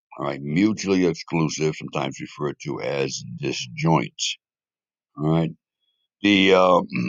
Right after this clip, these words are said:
if events are indeed mutually exclusive, if they can happen at the same time, notice you're not doing any subtracting. You're just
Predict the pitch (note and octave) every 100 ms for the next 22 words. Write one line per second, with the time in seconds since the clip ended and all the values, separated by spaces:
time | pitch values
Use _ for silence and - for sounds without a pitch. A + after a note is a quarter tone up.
0 | - _ _ _ _ _ _ A2 G#2 F2
1 | G#2+ F#2+ A2+ C3 A#2 - A2 A#2+ C#3 G#2+
2 | F2 E2+ D#2+ D2+ E2+ D#2+ D2+ D#2 E2+ E2
3 | - C#2+ C#2 B1+ - _ D2+ C2+ - C#2
4 | C#2 D2+ - C2+ - G2 G2+ D#2 C#2+ -
5 | C2+ A#1+ - - C#2 C2 - C2+ C2 C2+
6 | D2 F2 D#2 C#2 C2 C#2 C2+ C#2+ C2+ C2+
7 | C2+ B1+ - A1+ - C#2 B1+ - G2 -
8 | G#1 A1 B1 -